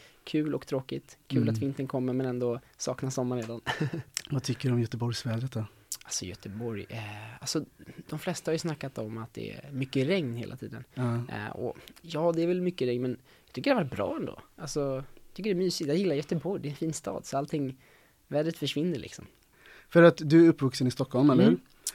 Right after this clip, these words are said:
Speaker 1: precis.
Speaker 2: Och vad, och vad hade du för relation till Göteborg innan? För du är ganska nyinflyttad.
Speaker 1: Mm. Alltså, den enda gången jag egentligen varit i, i Göteborg en längre tid, det är väl, ja, någon gång har man väl kanske varit på Liseberg när man var yngre.
Speaker 2: Mm.
Speaker 1: Eh, men annars är det när jag faktiskt spelar in en av, av filmerna jag varit med i.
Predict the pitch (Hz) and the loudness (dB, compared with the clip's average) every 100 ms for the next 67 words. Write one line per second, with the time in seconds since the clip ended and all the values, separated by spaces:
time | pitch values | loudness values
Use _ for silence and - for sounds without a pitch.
0 | - 127 147 151 165 151 156 160 139 147 | -8 4 8 12 12 12 10 10 10 8
1 | 131 127 - 135 131 127 131 120 123 123 | 8 4 4 4 4 4 4 2 0 0
2 | 123 131 135 131 120 117 123 131 143 123 | 0 4 6 6 4 2 4 6 4 4
3 | 120 110 110 - 143 - - 156 160 180 | 2 2 -2 -4 -6 -6 -4 2 2 2
4 | 180 - - - - 143 165 160 - - | -2 -12 -18 -16 -6 0 4 4 0 -12
5 | - - - 160 170 160 185 185 156 135 | -16 -10 -2 2 4 4 4 4 4 2
6 | 120 123 113 110 - 120 117 - 117 117 | 0 -2 -2 -4 -8 -4 -2 -2 -2 -4
7 | - 120 120 117 127 160 165 - 110 110 | -4 0 0 2 0 0 -2 -4 -6 -4
8 | 120 120 - - - - - 135 151 151 | -2 -4 -8 -20 -20 -16 -6 2 4 6
9 | 139 131 123 120 120 113 120 113 127 120 | 4 4 2 0 -4 -4 -4 -4 -4 -2
10 | 123 117 123 123 127 120 120 117 120 - | -2 -2 -2 -2 -4 -2 -2 -4 -8 -6
11 | 131 123 120 - 104 110 117 135 143 143 | 0 0 0 -4 -6 -4 -4 0 0 0
12 | 175 160 139 120 - 110 - 117 110 175 | 0 0 0 -2 -4 -6 -4 -2 0 -2
13 | 131 110 104 - 82 139 113 110 170 113 | -4 -6 -8 -10 -12 -6 -4 -2 -4 -6
14 | - 101 | -10 -12